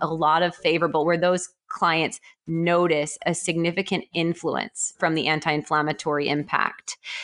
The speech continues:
Um, and so I think it's powerful medicine that we're just starting to, to really get to that tip of the iceberg about. And, um,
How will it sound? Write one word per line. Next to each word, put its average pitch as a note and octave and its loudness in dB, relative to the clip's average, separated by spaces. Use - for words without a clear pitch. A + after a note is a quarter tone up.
Um, D3+ 2
and F3 2
so F3+ 2
I G3+ 4
think E4+ 0
it's A#3 0
powerful F3+ 2
medicine E3 2
that D3+ 2
we're D#3 -2
just E3 0
starting D#3+ 0
to, C#3+ -2
to - -4
really D#3 -2
get - -2
to E3+ -4
that C#3 -2
tip - -2
of D3 -2
the D#3 2
iceberg E3+ 0
about. G#3 0
And, D#3+ 2
um, D#3 2